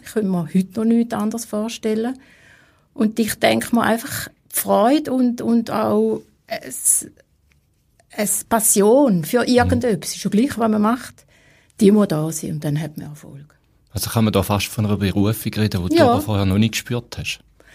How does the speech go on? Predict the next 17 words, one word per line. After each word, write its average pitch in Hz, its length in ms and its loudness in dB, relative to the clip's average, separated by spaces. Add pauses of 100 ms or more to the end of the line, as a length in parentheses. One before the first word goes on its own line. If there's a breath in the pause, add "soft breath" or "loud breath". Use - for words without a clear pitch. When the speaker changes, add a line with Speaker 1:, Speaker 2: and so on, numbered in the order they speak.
(500 loud breath)
Speaker 1:
Die 302 60 6
habe 403 240 4
ich - 100 2
als 170 220 0
Kind 208 240 2
schon 277 140 -2
gewusst, 269 260 0
dass 254 160 -4
ich, 247 80 -4 (240)
dass - 200 -8
ich 240 100 -8
das 240 180 -6
werden 254 200 -6
will, 254 280 0
weil 190 60 -2
meine 185 180 0
Mutter, 269 560 -2